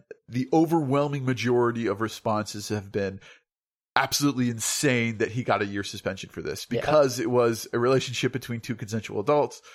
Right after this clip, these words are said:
Speaker 1: or a consensual relationship between two cons-, consenting adults. There should have been no suspension involved with this. So, uh, I, I think I agree with that.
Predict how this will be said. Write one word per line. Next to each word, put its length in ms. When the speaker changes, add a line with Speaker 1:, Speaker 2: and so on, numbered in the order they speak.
Speaker 1:
or 100
a 60
consensual 580
relationship 540
between 320
two 240
cons-, 320
consenting 680
adults. 500
There 160
should 300
have 140
been 640
no 440
suspension 600
involved 460
with 180
this. 200
So, 320
uh, 260
I, 200
I 80
think 160
I 80
agree 260
with 120
that. 260